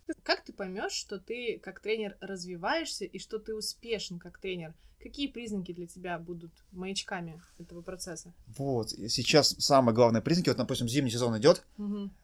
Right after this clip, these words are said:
Speaker 2: А, мы бегаем, казалось бы, не, не совсем профильные ди-, ди-, дистанции на, в манеже по кругу двести метров, там, мили, три тысячи метров, полторы тысячи метров. Ребята не особо хотят, но мы им говорим, это будет развитие, и они прогрессируют, они довольно-таки приличный результат показывают.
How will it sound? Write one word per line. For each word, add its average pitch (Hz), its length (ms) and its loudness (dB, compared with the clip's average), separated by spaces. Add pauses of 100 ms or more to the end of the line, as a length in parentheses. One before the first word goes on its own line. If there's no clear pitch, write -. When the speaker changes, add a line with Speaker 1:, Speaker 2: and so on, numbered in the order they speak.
(100)
Speaker 2:
А, 110 320 -6
мы 127 340 0
бегаем, 131 520 8
казалось 123 320 4
бы, 120 100 -2
не, 120 200 0
не 131 200 0
совсем 147 260 4
профильные 127 380 6
ди-, 117 140 -2
ди-, 113 180 -4
дистанции 165 440 4
на, 123 380 4
в 110 60 -6
манеже 143 480 4
по 113 260 2
кругу 127 260 -4
двести 123 280 0
метров, 170 320 6
там, 110 260 0 (280)
мили, 185 680 10 (920)
три 185 160 6
тысячи 180 260 8
метров, 170 220 6
полторы 175 260 6
тысячи 170 260 4
метров. 151 420 4 (420)
Ребята 143 440 10
не 156 100 4
особо 196 260 6
хотят, 151 220 8
но 135 80 2
мы 147 100 4
им 135 80 2
говорим, 123 260 2
это 117 280 2
будет 120 260 -2
развитие, 120 380 0
и 117 100 0
они 139 240 4
прогрессируют, 151 540 2
они 123 140 2
довольно-таки 131 320 2
приличный 143 340 2
результат 151 180 4
показывают. 135 480 6